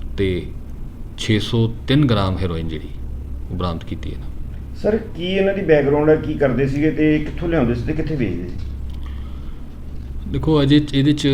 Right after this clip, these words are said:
Speaker 1: ਹਜੇ ਔਰ ਡਿਟੇਲ ਦੇ ਵਿੱਚ ਅਸੀਂ ਜਿਹੜੀ ਪੁੱਛਗਿੱਛ ਇਹਦੀ ਕੀਤੀ ਜਾਣੀ ਹੈ। ਸੋ ਮੁੱਢਲੀ ਤਫਤੀਸ਼ ਹਜੇ ਸਾਨੂੰ ਇੰਨਾ ਕੁ ਪਤਾ ਲੱਗਾ ਹੈਗਾ, ਇਹ ਅੰਮ੍ਰਿਤਸਰ ਤੋਂ ਹੀ ਕਿਸੇ ਸਪਲਾਇਰ ਤੋਂ ਇਹਦੀ ਜਿਹੜੀ ਹੈਗੀ ਆ, ਇਹ ਸਮਾਨ ਲੈ ਕੇ ਆਉਂਦੇ ਆ।
Speaker 2: ਸਰ, ਇਹਨਾਂ ਦੇ ਕੋਈ ਪਹਿਲਾਂ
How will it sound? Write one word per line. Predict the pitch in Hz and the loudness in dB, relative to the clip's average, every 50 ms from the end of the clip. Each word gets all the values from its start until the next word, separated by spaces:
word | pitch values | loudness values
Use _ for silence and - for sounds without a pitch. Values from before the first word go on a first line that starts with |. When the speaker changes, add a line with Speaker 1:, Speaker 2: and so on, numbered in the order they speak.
| 139 131 | 4 4
Speaker 1:
ਹਜੇ | 127 127 131 135 | 4 4 4 4
ਔਰ | 135 117 107 113 127 127 | 4 4 2 4 4 4
ਡਿਟੇਲ | 120 113 113 113 110 113 120 120 | 4 4 4 4 4 4 4 4
ਦੇ | 120 120 | 2 2
ਵਿੱਚ | 123 120 123 | 2 2 0
ਅਸੀਂ | 110 107 - 120 113 | 0 2 2 2 2
ਜਿਹੜੀ | 107 113 113 | 2 2 0
ਪੁੱਛਗਿੱਛ | 107 - 101 - - - 98 - - | 0 0 -2 -2 0 0 0 0 0
ਇਹਦੀ | 98 95 95 95 95 90 90 87 - - - - - - | 0 0 0 0 0 -2 -2 -4 -6 -6 -8 -6 -4 -4
ਕੀਤੀ | - - - 113 | -2 0 2 2
ਜਾਣੀ | 104 98 85 87 95 117 156 | 2 2 2 2 2 2 2
ਹੈ। | 170 - - - - - - - - - - | 0 -2 -4 -4 -4 -6 -6 -6 -6 -8 -6
ਸੋ | - 123 120 | -2 2 4
ਮੁੱਢਲੀ | 117 117 120 131 160 160 | 6 6 8 8 8 6
ਤਫਤੀਸ਼ | 127 120 110 120 117 117 113 - - | 6 4 2 4 4 4 4 2 0
ਹਜੇ | 101 104 101 | 0 0 -2
ਸਾਨੂੰ | 98 101 101 101 104 101 101 98 95 87 87 | -2 -2 -2 0 0 0 0 -2 -2 -4 -4
ਇੰਨਾ | 87 92 95 107 107 | -4 -2 0 0 0
ਕੁ | - - 90 | 0 -2 -2
ਪਤਾ | 92 92 | -2 -2
ਲੱਗਾ | 87 82 78 85 87 | -2 -2 -2 -2 -2
ਹੈਗਾ, | 87 95 104 127 139 - - | -2 -2 -2 -2 -2 -2 -2
ਇਹ | - 101 95 95 98 95 90 - 104 - - - - - - 101 | -2 -2 0 0 0 -2 -2 -4 -6 -6 -8 -8 -6 -6 -2 0
ਅੰਮ੍ਰਿਤਸਰ | 104 113 113 - 131 117 | 0 2 2 4 2 4
ਤੋਂ | 117 135 127 117 | 4 4 6 8
ਹੀ | 117 117 107 95 87 - - - | 8 8 6 4 2 0 -4 -6
ਕਿਸੇ | - - 104 90 | -6 -6 -6 -4
ਸਪਲਾਇਰ | - - - 98 92 90 90 87 | -4 -2 -2 0 0 0 0 -2
ਤੋਂ | 82 - 90 78 76 - - - - - - - - - - - - - - - - - - - - - | -2 -2 -2 -2 -2 -4 -4 -4 -6 -6 -6 -8 -8 -8 -8 -8 -8 -10 -10 -8 -8 -8 -8 -8 -6 -4
ਇਹਦੀ | 104 98 95 92 | -4 -4 -2 -2
ਜਿਹੜੀ | 101 92 92 87 | -2 -2 -2 -2
ਹੈਗੀ | 92 92 87 92 90 | -2 -2 -2 0 -2
ਆ, | 85 76 - - - - - - - - - - 85 | -2 -2 -4 -6 -8 -8 -10 -10 -10 -8 -8 -6 -6
ਇਹ | 87 87 - - - - - - | -6 -6 -6 -6 -6 -6 -6 -6
ਸਮਾਨ | - - 101 98 95 95 90 | -4 -2 0 0 0 0 0
ਲੈ | 85 80 | -2 -2
ਕੇ | - 87 87 | -4 -4 -6
ਆਉਂਦੇ | - 80 78 | -6 -6 -6
ਆ। | - - - - - - - - - - - - | -6 -6 -8 -8 -8 -8 -8 -8 -8 -8 -6 -2
Speaker 2:
ਸਰ, | 175 190 196 202 - | 0 0 0 0 0
ਇਹਨਾਂ | 180 180 185 180 | 0 2 2 2
ਦੇ | 185 180 | 0 0
ਕੋਈ | - 165 | -2 2
ਪਹਿਲਾਂ | 131 156 160 170 | 4 4 4 4